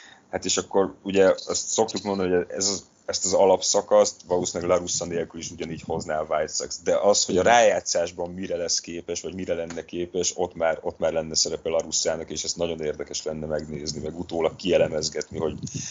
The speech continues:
Speaker 1: hogy jó döntés volt-e, érti-e ő még a mai baseballt, mi kell ahhoz, hogy egy, egy ilyen fiatalokból, nagyon sok kubaiból, dominikai játékosból összerakni egy olyan csapatot, amelyik képes World Series nyerni.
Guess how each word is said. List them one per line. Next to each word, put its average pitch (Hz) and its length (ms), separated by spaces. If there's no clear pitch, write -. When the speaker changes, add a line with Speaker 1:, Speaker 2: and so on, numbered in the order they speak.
Speaker 1:
hogy - 160
jó 123 220
döntés 90 500
volt-e, 80 600
érti-e 101 540
ő 85 140
még 80 240
a 80 40
mai 78 280
baseballt, 78 760
mi 117 160
kell 92 300
ahhoz, 82 320
hogy 82 160
egy, 80 380
egy 76 200
ilyen 80 140
fiatalokból, 85 1120
nagyon 92 280
sok 80 260
kubaiból, 85 840
dominikai 82 1040
játékosból 85 1080
összerakni 85 540
egy 80 120
olyan 82 280
csapatot, - 540
amelyik 78 280
képes 78 420
World 78 220
Series 78 300
nyerni. 76 420